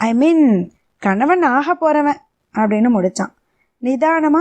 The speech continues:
சுஜிதாவை திரும்பி பார்த்த கார்த்திகேயன் அவளோட திகைச்சு போன தோற்றத்தை கண்டு என்ன நினைச்சானோ, "சுஜிதா,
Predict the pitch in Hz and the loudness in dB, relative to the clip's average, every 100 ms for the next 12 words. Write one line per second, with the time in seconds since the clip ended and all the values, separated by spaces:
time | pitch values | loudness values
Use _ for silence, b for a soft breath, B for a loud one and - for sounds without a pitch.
0 | 349 285 254 311 320 294 247 254 277 302 | 0 -2 0 0 0 0 0 0 0 0
1 | 285 262 247 233 233 240 294 269 254 269 | 0 -2 -2 -2 -2 0 -2 -2 0 -2
2 | 269 b b _ 262 277 294 262 247 247 | -4 b b _ -2 0 0 0 -2 -2
3 | 311 381 320 294 240 254 294 320 277 254 | -2 -2 0 0 0 0 0 -2 -2 0
4 | 247 254 294 247 233 285 262 247 247 254 | 0 0 0 0 0 0 0 0 0 0
5 | 254 _ _ _ _ _ _ _ _ _ | -2 _ _ _ _ _ _ _ _ _
6 | _ _ _ _ - 269 233 294 311 | _ _ _ _ -8 -4 -2 -2 -2